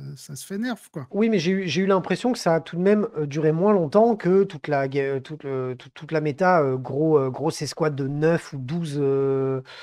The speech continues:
Speaker 2: euh, grotesques. Enfin, j'ai l'impression que ça, ça a duré plus longtemps, quoi, que, euh, que ce qui a été fait avec les, les succubes. Mais enfin, moi, moi, en plus, enfin, enfin, avec les Seras. Moi, c'est les unités dans le, dans le codex que j'aime le plus.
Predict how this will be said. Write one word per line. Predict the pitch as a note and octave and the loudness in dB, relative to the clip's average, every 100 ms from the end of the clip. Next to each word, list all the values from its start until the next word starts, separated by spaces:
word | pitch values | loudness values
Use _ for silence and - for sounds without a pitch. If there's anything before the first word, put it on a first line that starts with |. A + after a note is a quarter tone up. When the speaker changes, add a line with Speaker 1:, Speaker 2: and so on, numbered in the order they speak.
| - - _ | -20 -20 _
Speaker 2:
euh, | C3+ B2 A#2+ A#2+ A#2+ A#2+ C3+ | -10 -8 -6 -6 -8 -10 -10
grotesques. | B2+ C3 F3 F3 F3 - | -8 -4 2 2 2 -4
Enfin, | D3+ C3 | -6 -4
j'ai | B2+ | 0
l'impression | C#3+ D#3+ A3 | 0 0 -2
que | G3+ | 0
ça, | G#3 | 2
ça | - | 2
a | |
duré | D3+ D3+ | 2 2
plus | D3 G#3+ | 0 0
longtemps, | G3 A3+ G#3 | 2 2 2
quoi, | C#3 C3 | 0 -4
que, | C#3+ | -4
euh, | C3 C3 C3 C3 B2+ - _ _ _ _ | -2 -2 -2 -4 -6 -12 _ _ _ _
que | D#3 | -8
ce | - | -2
qui | D3 | -2
a | |
été | C3+ C#3 | 0 -4
fait | - D#3 | 0 0
avec | C3 B2+ | 0 0
les, | C#3 C3 | 2 2
les | C3 | 0
succubes. | - B2+ C3 | -6 -8 0
Mais | D3 C#3+ | 0 2
enfin, | D3+ D3 | 2 4
moi, | F#3+ E3+ | 4 6
moi, | F#3+ | 6
en | F3+ | 4
plus, | C#3 A3 | 2 -2
enfin, | - D3+ C3 _ _ _ _ | 0 0 0 _ _ _ _
enfin, | - | 0
avec | C#3 C3+ | 0 0
les | D3 | -2
Seras. | D#3+ C#3+ - D#3+ | 0 0 -2 -4
Moi, | D3+ | -2
c'est | - D3+ | 0 2
les | D3+ C#3 | 2 2
unités | F3+ E3+ G#3+ | 0 2 4
dans | F#3+ D#3 | 4 4
le, | D3+ C#3+ | 4 4
dans | C#3+ | 2
le | |
codex | B2+ E3 F3+ | 0 0 -2
que | - | -2
j'aime | D3 D3 | -2 0
le | D3+ | -2
plus. | G3 F3+ | -2 -4